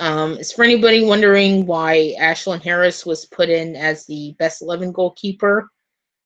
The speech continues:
uh, don't know if it's the same this year as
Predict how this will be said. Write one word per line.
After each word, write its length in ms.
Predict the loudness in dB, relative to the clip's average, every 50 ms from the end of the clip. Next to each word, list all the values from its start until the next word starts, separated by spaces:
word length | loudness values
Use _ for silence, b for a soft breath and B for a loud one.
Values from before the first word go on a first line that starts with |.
| _ -2
uh, 440 | 0 2 4 4 6 6 4 4 2 -2 -8 _ _ _ _ _ _ _ _ _ _ _ -4
don't 200 | -4 -4 -2 -2
know 140 | 0 0 0
if 80 | 0 -2
it's 220 | -10 -14 -14 -16
the 80 | -16 -14
same 580 | -2 0 2 2 4 2 2 0 -2 -6 -4 -2
this 240 | -2 0 0 -2 -2
year 240 | 0 2 2 4 4
as 180 | 2 0 -2